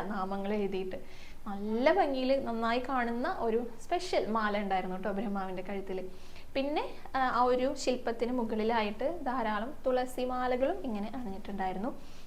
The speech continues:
അവിടെ നന്നായി തൊഴുത് നമസ്കരിച്ച് ഞങ്ങളങ്ങനെ ബാക്കിയുള്ള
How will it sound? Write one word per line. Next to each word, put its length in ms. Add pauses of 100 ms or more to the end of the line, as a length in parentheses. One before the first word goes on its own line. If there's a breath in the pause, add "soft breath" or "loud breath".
(160 loud breath)
അവിടെ 240
നന്നായി 420
തൊഴുത് 380 (180)
നമസ്കരിച്ച് 720 (480 loud breath)
ഞങ്ങളങ്ങനെ 400 (100)
ബാക്കിയുള്ള 500